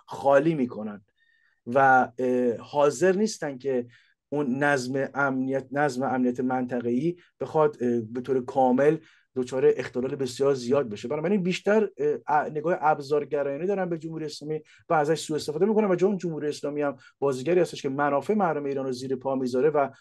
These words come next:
باج‌های بسیار زیادی به چین و روسیه می‌ده، خب اونا به عنوان یک گاو شیرده به جمهوری اسلامی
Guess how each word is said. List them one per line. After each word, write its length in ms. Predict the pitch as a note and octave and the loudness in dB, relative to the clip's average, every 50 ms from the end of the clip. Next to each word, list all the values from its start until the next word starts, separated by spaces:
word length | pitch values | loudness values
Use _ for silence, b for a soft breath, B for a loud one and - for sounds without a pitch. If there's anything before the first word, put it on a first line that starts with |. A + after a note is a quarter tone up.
| B _ | B _
باج‌های 560 | B2 B2+ C#3+ D3 D3 C#3 - - E3 G3+ A3 | 0 4 6 6 6 6 4 0 2 2 2
بسیار 340 | F#3+ E3 - - C#3+ C#3 C#3 | 2 2 -4 -4 -4 -4 -4
زیادی 280 | C3 B2+ C#3 D3+ F3 F#3 | -4 -4 -4 -2 -2 -2
به 80 | D#3 | -2
چین 220 | C3 - - C3 C3+ | -4 -8 -10 -8 -8
و 60 | C3+ | -8
روسیه 340 | C3+ C#3 B2+ B2 - C3+ C#3 | -8 -8 -12 -10 -10 -10 -6
می‌ده، 180 | C#3+ D#3+ F#3+ | -2 -2 -2
خب 260 | F#3+ - E3 D3+ B B B B B | -2 -2 -4 -6 B B B B B
اونا 300 | _ C3+ C#3+ D#3 E3 F3+ | _ -6 0 2 2 2
به 100 | F3 D3+ | 4 4
عنوان 220 | D#3 D3 C#3 C#3+ C#3+ | 2 2 2 0 0
یک 220 | C#3+ D3 D#3 D3 C3+ | 0 -2 -2 -4 -2
گاو 280 | B2+ D3+ E3 F3+ F3+ F3+ | 0 2 4 4 4 4
شیرده 340 | E3+ - - C#3+ C#3 C#3+ D#3+ | 2 0 -6 -10 -6 -6 -4
به 100 | D3+ D3 | -4 -6
جمهوری 260 | C3 C3+ C3 B2+ C3 | -6 -4 -2 -2 -2
اسلامی 420 | B2+ B2 - B2 B2+ D3+ D3 C3+ | -2 -2 -4 -6 -4 -4 -4 -4